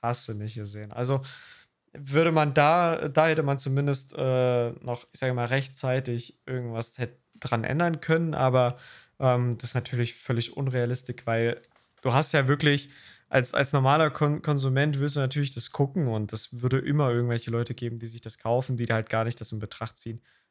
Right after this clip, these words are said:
Also so oder so ist es unrealistisch, aber es ist halt schade, weil, wie gesagt, wenn, wenn keiner, äh, solche Marken wie Sky, The Zone oder so finanzieren würde, ähm,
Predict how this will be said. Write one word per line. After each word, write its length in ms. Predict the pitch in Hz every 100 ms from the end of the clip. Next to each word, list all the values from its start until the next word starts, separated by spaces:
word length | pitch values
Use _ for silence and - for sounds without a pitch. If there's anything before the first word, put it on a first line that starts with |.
| -
Also 180 | 110 120
so 140 | 139
oder 160 | 131 117
so 200 | 139 147
ist 80 |
es 180 | - - _ _ _ _ _ _ _ _ _
unrealistisch, 840 | 175 180 165 160 - 160 - - _ -
aber 220 | 143 143
es 100 | 131
ist 120 | 123
halt 260 | 127 117 - _ _ -
schade, 640 | - - 107 117 127 117
weil, 380 | 113 117 113 -
wie 100 | 131
gesagt, 340 | 120 117 -
wenn, 300 | 120 120 120 -
wenn 120 | 123
keiner, 640 | 131 127 147 139 127 -
äh, 640 | 135 127 127 123 120 50 50
solche 600 | 139 131 131 120 - -
Marken 400 | 120 123 131 120
wie 80 | 113
Sky, 320 | - 127 123
The 60 | 120
Zone 220 | 120 120
oder 100 | 117
so 100 | 113
finanzieren 560 | - 104 107 - 185 156
würde, 240 | 160 165 _ _ _ _ _ _ _ _ _
ähm, 560 | 127 123 120 117 120